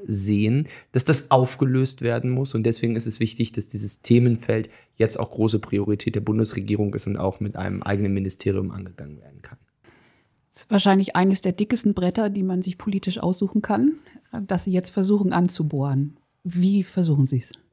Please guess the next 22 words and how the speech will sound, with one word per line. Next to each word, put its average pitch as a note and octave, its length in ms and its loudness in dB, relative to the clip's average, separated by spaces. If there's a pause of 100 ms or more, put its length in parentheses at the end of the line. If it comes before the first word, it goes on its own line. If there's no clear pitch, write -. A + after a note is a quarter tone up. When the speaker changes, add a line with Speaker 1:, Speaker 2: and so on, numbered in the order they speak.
(420)
Speaker 1:
Also A2+ 200 0
ich A2+ 140 -4
glaube, B2 440 4
das A2+ 220 -2
Wichtige C3 440 2
ist G2+ 260 0
erstmal A2+ 420 0
festzustellen, A2+ 840 0
dass G#2+ 240 -2
wir G2+ 320 -2 (340)
in - 80 -4
den A2 100 2
verschiedenen B2 560 2
Problemdimensionen, B2 1400 0
die A2+ 100 -2
Staatsmodernisierung G#2+ 960 -2
mit G#2 160 0
sich - 280 -6
bringt, B2+ 500 0 (540)
in - 300 -2
aller C#3+ 440 2
Regel B2 600 2